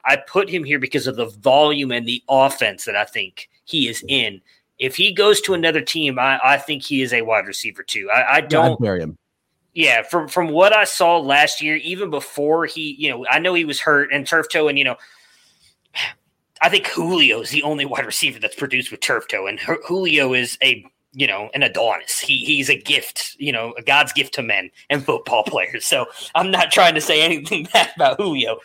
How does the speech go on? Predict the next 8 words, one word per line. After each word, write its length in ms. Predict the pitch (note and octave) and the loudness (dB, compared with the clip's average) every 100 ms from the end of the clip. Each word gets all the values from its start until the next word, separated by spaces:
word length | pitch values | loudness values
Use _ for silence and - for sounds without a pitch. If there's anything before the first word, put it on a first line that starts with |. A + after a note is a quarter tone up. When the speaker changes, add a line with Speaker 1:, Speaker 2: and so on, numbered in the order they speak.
| - - - - - | -16 -18 -16 -18 0
Speaker 1:
but, 220 | D#3 F3+ | 4 8
uh, 180 | D#3+ C#3 | 8 8
I, 520 | E3 D#3+ F3 F#3+ F3+ E3+ | 6 8 6 6 4 4
I, 60 | |
I 20 | |
do 240 | F#3 G3 A3+ | 4 2 0
think 260 | G#3+ G#3+ | 0 0
that 200 | G3 D#3+ | 4 2